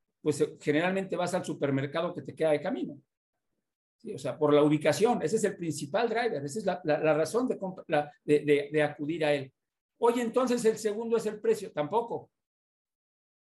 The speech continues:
Es la disponibilidad de producto, el surtido. ¿Qué tan surtido está el punto de venta? Es horrible llegar a una tienda yo critico mucho un, un Círculo K que tengo en la esquina de su casa,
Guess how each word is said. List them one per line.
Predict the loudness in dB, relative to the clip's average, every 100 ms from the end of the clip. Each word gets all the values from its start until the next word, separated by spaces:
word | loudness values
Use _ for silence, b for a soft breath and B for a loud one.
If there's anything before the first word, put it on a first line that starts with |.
| _ _ -10
Es | -8 -8 -12
la | -6 -2 -2 -4 -12 _
disponibilidad | -8 -8 -6 -6 -2 0 0 0
de | 0
producto, | -2 -2 -4 -8 -16
el | -12
surtido. | -6 -6 -2 -2 -4 -8 _ _ _ _ _ 0
¿Qué | 4 4
tan | 4 2
surtido | 2 0 -2 -2 -2 0
está | 0 0
el | -4 -2
punto | -6 -2 0
de | 4
venta? | 2 0 -6 -20 _ _ _ _ _ _ _ _ _
Es | -6 -4 2
horrible | 4 6 6 4
llegar | 2 -2
a |
una | -2 -6
tienda | -4 -2 0 0 -2 _ _ _
yo | -6 -6 -2
critico | -2 -2 -2 0
mucho | 0 0 2
un, | 2 2 -4
un | -6 -4
Círculo | -4 -2 0 0
K | 2 0
que | 0
tengo | -2 0 0
en |
la | -2
esquina | -4 -2 -2
de |
su | -4 -2
casa, | -2 -2 -6